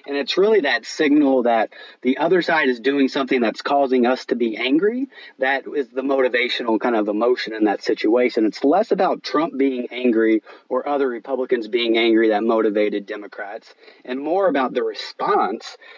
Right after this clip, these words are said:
that Democratic politicians, Democratic opinion leaders had to, uh, what the Republican Party and Donald Trump were doing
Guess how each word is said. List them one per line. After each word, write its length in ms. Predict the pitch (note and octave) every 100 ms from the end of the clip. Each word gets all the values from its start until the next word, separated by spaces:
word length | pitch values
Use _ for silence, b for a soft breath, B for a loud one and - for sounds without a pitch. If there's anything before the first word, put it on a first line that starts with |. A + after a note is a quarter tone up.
| B
that 240 | - C3 B2
Democratic 560 | C#3 C3+ C#3+ B2+ A#2
politicians, 680 | C#3+ A#2+ - - A#2 B2 A2+
Democratic 580 | A2+ B2+ A2+ C#3 A#2 A2
opinion 480 | - - E3 D#3+ A#2
leaders 520 | A2 A2+ G#2+ G#2 - B B B
had 480 | D3+ D#3 D3 C3 A2+
to, 560 | - F#3 F3 D#3 D3
uh, 140 | C3 B2
what 160 | B2+
the 80 | B2
Republican 480 | A#2 A2+ A#2+ A2+ G#2+
Party 320 | A#2 A2 A2
and 100 | G#2+
Donald 300 | A2+ G#2+ G#2
Trump 240 | - A2+ G#2
were 100 | G#2
doing 480 | A#2 D3 A#2 A2